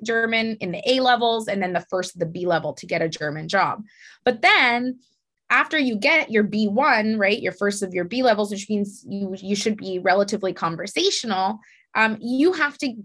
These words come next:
go to training. You have to train in a German company in order to work even as a plumber, even as a bus driver, right? Um, and that training can take an additional three years. And so for somebody who arrives, who has a history,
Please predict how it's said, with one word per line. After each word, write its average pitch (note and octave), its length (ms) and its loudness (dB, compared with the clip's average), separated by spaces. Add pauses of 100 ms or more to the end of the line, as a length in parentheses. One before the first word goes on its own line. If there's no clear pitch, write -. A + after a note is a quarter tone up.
(300)
go A3 300 4
to A#3+ 240 -8
training. F#4 500 0
You A#3+ 120 2
have A#3+ 140 2
to A3+ 100 -8
train C#4 320 0
in D#4 100 0
a D4+ 80 2
German A3 340 0
company F3+ 480 -2
in A3 140 -2
order G#3+ 240 2
to A3+ 140 -4
work G3 300 0 (120)
even D4 220 2
as C#4+ 100 4
a C#4 80 0
plumber, D#3+ 420 -2
even A#3+ 280 -2
as A#3 100 0
a A3+ 60 2
bus G#3+ 260 0
driver, - 480 -8
right? C4 340 2 (540)
Um, - 300 2
and B3+ 160 4
that C#4 160 2
training C4+ 360 0
can C4+ 140 -4
take - 240 -4
an B3+ 160 -2
additional G3+ 460 -2
three F#3 320 -6
years. - 560 0
And A3 160 -6
so B3 160 2
for B3 120 -4
somebody D4 380 -2
who A#3+ 160 0
arrives, B3 640 2 (320)
who B3 80 0
has E4+ 420 2
a F4 80 0
history, F#3 680 -4